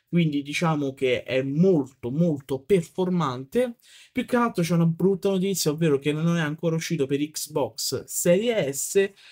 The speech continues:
per il semplice fatto per una questione di porting o roba del genere, quindi dovremmo aspettare ancora un po', eh, perché io sinceramente preferisco di più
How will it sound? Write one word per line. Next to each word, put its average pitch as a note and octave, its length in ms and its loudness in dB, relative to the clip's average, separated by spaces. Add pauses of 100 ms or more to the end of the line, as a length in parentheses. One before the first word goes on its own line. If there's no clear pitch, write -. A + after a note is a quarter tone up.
(260)
per G3+ 120 4
il G#3 60 2
semplice G3 360 -2
fatto E3 320 0
per D#3+ 120 0
una D3+ 200 0
questione D3 580 -2
di C#3 140 -6
porting C#3 720 -4
o B2+ 360 2
roba B2+ 280 -2
del B2 180 -6
genere, B2 400 -6
quindi B2+ 300 -10
dovremmo B2+ 840 -4
aspettare C3 840 -6
ancora A#2+ 420 -4
un G3 140 -6
po', A#2+ 340 -6 (560)
eh, A2+ 340 -6
perché C3 200 -4
io C#3+ 100 4
sinceramente B2 600 -6
preferisco B2 500 -8
di C3 120 -8
più C3+ 320 -2